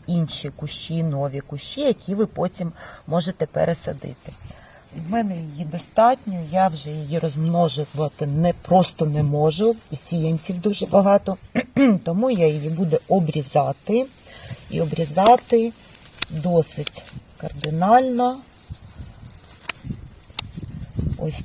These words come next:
так, до, повністю зрізаючи оце сухе, оці сухі пагони. Ось,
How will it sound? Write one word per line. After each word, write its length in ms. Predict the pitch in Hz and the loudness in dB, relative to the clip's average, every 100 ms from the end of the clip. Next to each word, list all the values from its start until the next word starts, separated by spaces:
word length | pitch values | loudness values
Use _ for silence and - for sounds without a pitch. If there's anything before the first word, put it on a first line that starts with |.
| - | 0
так, 400 | 202 233 - - - - | 2 2 0 -6 -6 -12
до, 500 | - - 175 196 220 233 - - - - - - - - - - - - - - - - - - - - - - - - - - - - - - _ - - - | -10 -4 -2 0 0 0 -4 -10 -10 -12 -14 -16 -16 -16 -14 -16 -16 -20 -20 -20 -20 -20 -20 -20 -20 -20 -20 -20 -20 -20 -20 -20 -20 -20 -20 -20 _ -10 -10 -8
повністю 600 | 160 196 196 180 - 165 | -4 0 2 0 -2 -8
зрізаючи 920 | 151 165 151 151 190 214 190 - - | -4 -4 -2 4 6 6 2 -6 -10
оце 400 | 151 - - 185 - | -10 -10 -4 -4 -4
сухе, 520 | 165 - - 175 185 185 - - - - - - - - - - - - - - - - - - - - - - - - - - - - - - - - - - - - - - - - - - | -10 -10 -6 -2 -2 -4 -10 -10 -20 -20 -20 -20 -20 -20 -20 -20 -20 -20 -20 -20 -20 -20 -20 -20 -20 -20 -16 -12 -12 -12 -20 -20 -20 -20 -20 -20 -20 -20 -20 -20 -20 -20 -20 -20 -20 -20 -20 -12
оці 280 | 156 - 208 | -10 -4 -4
сухі 260 | - 170 196 | -2 -6 -6
пагони. 580 | 196 170 165 147 151 147 - - - - - - - - - | 2 4 4 0 -6 -8 -12 -18 -18 -18 -16 -18 -20 -20 -8
Ось, 320 | 165 156 - | -6 -4 -8